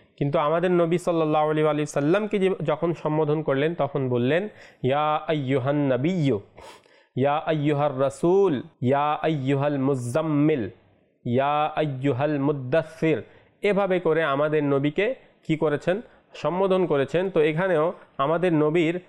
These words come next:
নাম নেননি, বরং নাম নেয়া ছাড়াই আল্লাহ পাক আমাদের নবীর সাথে, আহ, কথা বলেছেন। বরং, উম, এভাবে নবী করিম সাল্লাল্লাহু আলাইহি সাল্লামের উপাধি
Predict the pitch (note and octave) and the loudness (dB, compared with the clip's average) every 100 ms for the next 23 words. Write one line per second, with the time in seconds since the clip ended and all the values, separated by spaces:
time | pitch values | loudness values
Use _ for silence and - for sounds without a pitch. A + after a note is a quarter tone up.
0 | _ - A2+ B2 C3+ F3+ G3+ D3+ B2+ C#3+ | _ -4 0 2 2 0 2 2 2 2
1 | G3+ F#3 C#3 D3 G#3 A#2+ B2+ F3+ A3 - | 2 2 2 0 -2 0 0 0 -2 -10
2 | _ B2+ B2 D3 F3 D#3+ E3+ E3 - C3+ | _ -4 0 0 2 2 2 0 -2 -2
3 | D#3 C3+ E3+ - _ A#2+ B2 C3 B2+ B2+ | 0 0 -2 -8 _ -4 0 -2 -2 0
4 | E3+ - - _ _ - C3+ C#3 C3 A#2 | 0 -2 -12 _ _ -6 -2 0 0 0
5 | B2 C3+ B2+ - F#3+ - - - - B2 | 0 -2 -4 -4 -4 -6 -20 -20 -12 -6
6 | A2+ B2+ B2+ D3+ C3+ C#3 - F3+ D3 D3 | -4 -4 -2 -2 0 -2 0 0 2 0
7 | A3+ - - - - F#2+ E3+ E3+ _ _ | -2 -8 -20 -12 -8 -8 -8 -12 _ _
8 | _ - F3+ F3+ F#3 E3+ - C#3+ D#3 E3+ | _ -2 0 2 2 0 0 0 0 2
9 | E3+ F3+ F3 D3+ C#3+ D3 D3 C#3+ D#3+ D#3+ | 2 2 0 0 2 2 0 0 0 2
10 | E3+ D3 C#3+ F3+ F3 G#3+ G#3+ | 0 -2 -2 -2 0 0 0